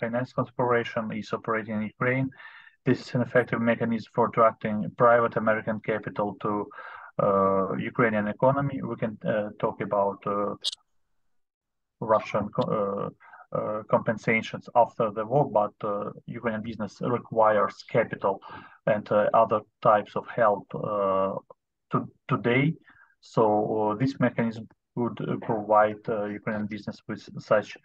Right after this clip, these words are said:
kind of, um, capital. There's, uh, a number of, uh, instruments in the toolbox, like, uh, cheaper loans, like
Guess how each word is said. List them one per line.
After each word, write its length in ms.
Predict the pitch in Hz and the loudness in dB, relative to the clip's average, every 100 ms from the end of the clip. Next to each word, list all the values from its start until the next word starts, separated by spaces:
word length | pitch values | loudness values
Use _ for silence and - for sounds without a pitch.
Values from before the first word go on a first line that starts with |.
| - - _ - | -20 -20 _ 2
kind 300 | 107 104 98 | 4 2 -2
of, 180 | 107 104 - | -4 -6 -2
um, 360 | 104 101 98 110 165 - _ _ _ _ _ - | 0 2 0 -4 -12 -18 _ _ _ _ _ 0
capital. 420 | 120 - - 98 | 0 0 -2 0
There's, 540 | 127 120 113 - - - | 6 6 6 -2 -16 -4
uh, 260 | 156 127 127 - | 2 4 2 0
a 520 | 135 123 117 113 113 113 143 _ _ _ _ _ _ _ _ _ 139 | 0 2 2 2 0 -4 -12 _ _ _ _ _ _ _ _ _ 2
number 400 | 135 120 113 107 | 4 4 2 0
of, 100 | - 117 | -4 -4
uh, 140 | 104 - - - - - - | -4 -4 -20 -20 -20 -20 -2
instruments 680 | 160 135 135 135 117 110 104 | 4 4 4 2 2 0 -2
in 80 | 113 | -4
the 120 | 113 - | -4 2
toolbox, 520 | 165 147 135 139 - | 2 4 4 2 0
like, 300 | 117 104 98 - | 4 4 2 -8
uh, 80 | 98 | -8
cheaper 380 | - - 156 147 | -4 0 4 4
loans, 400 | 139 131 127 127 - | 6 6 4 0 -4
like 300 | 104 101 | -2 -2